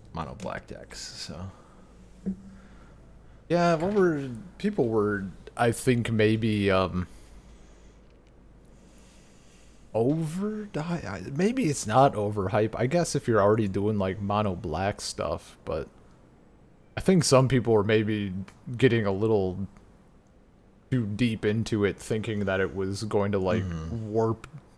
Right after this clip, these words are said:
Speaker 2: decks using black. Like, I don't think that's the case.
Speaker 1: No.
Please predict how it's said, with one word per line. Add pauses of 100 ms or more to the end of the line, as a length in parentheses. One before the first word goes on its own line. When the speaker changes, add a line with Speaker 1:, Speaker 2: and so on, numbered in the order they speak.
(720)
Speaker 2:
decks
using
black. (1120)
Like,
I
don't
think
that's
the
case. (540)
Speaker 1:
No.